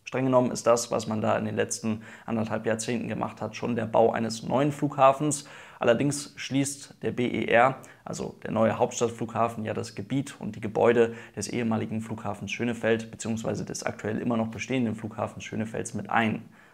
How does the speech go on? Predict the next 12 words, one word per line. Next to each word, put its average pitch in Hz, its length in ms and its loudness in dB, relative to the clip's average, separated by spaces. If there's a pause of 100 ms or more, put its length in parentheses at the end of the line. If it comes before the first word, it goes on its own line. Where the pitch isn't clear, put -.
(140)
und - 60 -6
macht - 200 -4
das - 380 -8 (240)
jetzige 107 460 -4
Hauptgebäude 117 560 2
des 110 120 -8
Flughafens 107 520 -8
Schönefeld 107 500 -4 (280)
zum 101 220 -4
neuen 107 320 2
Terminal 104 460 -2
fünf - 440 -2